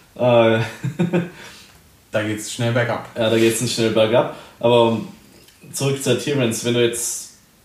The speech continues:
Speaker 1: Beispiel Ernährung, ja, wenn du jetzt weißt, es wäre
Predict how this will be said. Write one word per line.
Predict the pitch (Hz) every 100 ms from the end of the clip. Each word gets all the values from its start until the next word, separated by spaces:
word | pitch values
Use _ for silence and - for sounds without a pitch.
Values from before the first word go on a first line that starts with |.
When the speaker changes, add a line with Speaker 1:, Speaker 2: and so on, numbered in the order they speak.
| _ -
Speaker 1:
Beispiel | 127 135 139 120
Ernährung, | 113 104 101
ja, | 104
wenn | 117 120
du | 120
jetzt | 117 - - - - - _ _
weißt, | - 110 113 151 202 - - - - _ _ _ _ _ _ _
es | - 131 120
wäre | 123